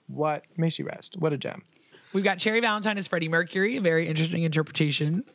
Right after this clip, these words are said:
Speaker 1: It was
Speaker 2: Can you
Speaker 1: fun. The s-,
Speaker 2: explain the
Speaker 1: the
Speaker 2: vacuum
Speaker 1: sweeper
Speaker 2: cleaner to
Speaker 1: was
Speaker 2: me?
Speaker 1: fun.
Speaker 2: I don't get it.
Speaker 1: Oh, I think it's something gay. I, like, thought it was fun because I wish she could sweep up the broken glass in my room.
Speaker 2: <laughs> Um, Uhura as Vivienne Westwood. Uh,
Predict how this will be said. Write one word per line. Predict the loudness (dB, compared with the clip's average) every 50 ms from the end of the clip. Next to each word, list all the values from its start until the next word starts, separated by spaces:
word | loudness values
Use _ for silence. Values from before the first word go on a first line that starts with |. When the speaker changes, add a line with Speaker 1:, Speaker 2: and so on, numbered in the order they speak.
| -20 -16 -10 -8
Speaker 1:
It | -8 -8 -8 -10 -10 -10 -10 -10 -12 _ _ _ -18 -6 -2 0
was | 2 4 4
Speaker 2:
Can | 4
you | 4
Speaker 1:
fun. | 4 4 2 0 0 2
The | 2
s-, | 2 2
Speaker 2:
explain | 2 2 4 4 4 4
the | 4
Speaker 1:
the | 4
Speaker 2:
vacuum | 2 2 2 2
Speaker 1:
sweeper | 2 4 4
Speaker 2:
cleaner | 4 4 4 4
to | 4
Speaker 1:
was | 2 2 2
Speaker 2:
me? | 4 2
Speaker 1:
fun. | 2 2 0 -2 -6 -6 -10 _ _
Speaker 2:
I | -6 -4
don't | -4 -2 -2
get | -4 -6
it. | -8 -8 -12 -14 -4 2 4
Speaker 1:
Oh, | 4 6
I | 6
think | 4 4 2
it's | 2 0
something | 0 0 0 0
gay. | 0 0 -2 -4 -6 -8 -8 -10 _ _ _ 0
I, | 2 2 4
like, | 4 2 0 0 0
thought | 0 2
it | 2 2
was | 0 0
fun | 0 0 2 2
because | 2 0 0 0 0 0 -2 -2 -2 -2
I | 0 2
wish | 2 2 2
she | 0 0 -2
could | -2 -2 0
sweep | 0 0 0 0
up | -2 -6 -6
the | -6
broken | -4 -2 -2 -2 0 0 0
glass | 0 0 -2 -2 -2 -2 -4 -6 -10 -8 -2
in | 0 2 2
my | 4
room. | 2 2 2 2
Speaker 2:
<laughs> | 2 0 0 0 -2 0 0 -2 -2 -8 _ -8 -8 -8 -8 -8 _ _ _ -6
Um, | -4 -2 -2 0 0 0 -2 -2 -4 -6 -8 -12 _ -4 0
Uhura | 0 2 2 4 4 4 4 4 2 2
as | 0 0 0
Vivienne | 0 0 0 2 2
Westwood. | 2 0 0 -2 -2 0 0 0 0 -2 -6 -10 _ _ _ _ _ -10
Uh, | -10